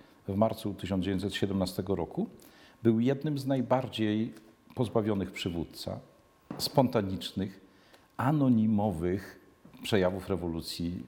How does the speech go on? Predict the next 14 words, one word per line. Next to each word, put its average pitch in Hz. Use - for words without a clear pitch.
w -
jakimkolwiek 82
czasie. -
I 143
to 185
jest, 160
to 160
jest 147
prawda. 73
E, 113
otóż 131
o 147
co 131
chodzi, 87